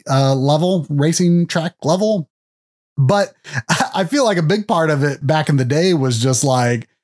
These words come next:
it was, like, really, it was just so dark. <laughs> It's really hard to see on my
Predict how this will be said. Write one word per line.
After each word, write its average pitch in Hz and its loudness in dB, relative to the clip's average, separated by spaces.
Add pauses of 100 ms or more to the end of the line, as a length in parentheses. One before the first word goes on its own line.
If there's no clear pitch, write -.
(220)
it - -10
was, 190 2
like, 156 0
really, 151 0
it 175 0
was 151 0
just 147 -2
so - 0
dark. 117 -2
<laughs> - -6
It's 214 0
really 226 2
hard 214 0
to 185 0
see 226 0
on 196 2
my 180 0